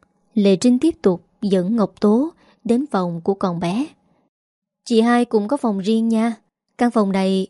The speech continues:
lúc trước bỏ trống, mẹ mới dọn dẹp lại một chút, nên chưa mua nhiều đồ bỏ vào. Hôm nay con nghỉ tạm." Ngày mai mẹ dẫn con ra cửa hàng,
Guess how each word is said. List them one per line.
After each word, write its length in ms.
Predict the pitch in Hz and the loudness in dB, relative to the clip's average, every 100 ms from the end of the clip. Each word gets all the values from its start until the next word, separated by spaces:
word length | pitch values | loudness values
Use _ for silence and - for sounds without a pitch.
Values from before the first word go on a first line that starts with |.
| _ | _
lúc 220 | 220 269 - | 0 0 2
trước 220 | 302 - | -2 0
bỏ 220 | 190 226 | -4 -2
trống, 300 | 233 226 277 339 _ _ _ | -4 -2 -4 -8 _ _ _
mẹ 120 | 214 202 | -2 0
mới 160 | 254 | 0
dọn 240 | 254 202 190 | 0 0 0
dẹp 180 | 190 | -2
lại 160 | 196 190 | -2 -4
một 280 | 185 185 - | -2 -4 0
chút, 180 | 277 - _ _ _ _ _ _ - | -2 -2 _ _ _ _ _ _ -2
nên 220 | 220 208 | 2 2
chưa 220 | 214 220 | 2 2
mua 180 | 220 226 | 4 4
nhiều 200 | 208 196 | 4 2
đồ 220 | 185 185 | 2 2
bỏ 220 | 180 180 208 | 0 -2 -2
vào. 360 | 220 180 170 - _ _ | -2 -2 -4 -10 _ _
Hôm 240 | - 226 | 2 4
nay 140 | 226 220 | 4 4
con 200 | 220 214 | 2 2
nghỉ 220 | 196 196 | 2 2
tạm." 340 | 202 175 170 - _ _ _ - | -2 -4 -6 -14 _ _ _ -2
Ngày 200 | 208 196 | 0 2
mai 280 | 208 214 214 | 2 4 4
mẹ 120 | 196 | 2
dẫn 260 | 185 190 | 2 0
con 160 | 240 233 | 0 0
ra 140 | 214 208 | 0 -2
cửa 160 | 208 190 | 0 0
hàng, 380 | 226 208 190 | 0 -2 -4